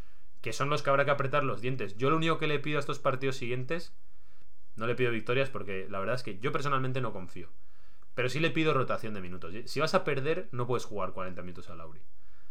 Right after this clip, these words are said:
No puedes jugar veinticinco minutos a un Butler que está medio roto. O sea, si vas a perder, como estamos hablando, dale minutos a Jurseven, prueba ahí a ver si hay algo,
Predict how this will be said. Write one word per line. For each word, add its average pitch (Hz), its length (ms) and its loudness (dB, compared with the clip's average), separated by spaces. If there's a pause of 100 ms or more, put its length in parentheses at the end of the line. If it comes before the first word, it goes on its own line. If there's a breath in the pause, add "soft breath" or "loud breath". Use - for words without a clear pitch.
(120)
No 180 240 4
puedes 151 320 4
jugar 120 320 2
veinticinco 120 520 0
minutos 117 360 0
a 113 40 0
un 110 140 0
Butler 110 320 2
que 101 80 -2
está 104 200 -2
medio 92 260 -2
roto. 87 300 -2 (680)
O - 40 -4
sea, 107 160 -2
si 117 120 -2
vas 175 140 6
a 262 120 6
perder, 185 460 2
como 123 260 0
estamos 156 260 0
hablando, 101 300 0
dale 185 280 0
minutos 143 400 -2
a 113 80 0
Jurseven, 165 920 -2 (100)
prueba 156 260 4
ahí 143 160 4
a 131 40 6
ver 123 120 2
si 104 120 -2
hay 101 80 0
algo, 135 600 2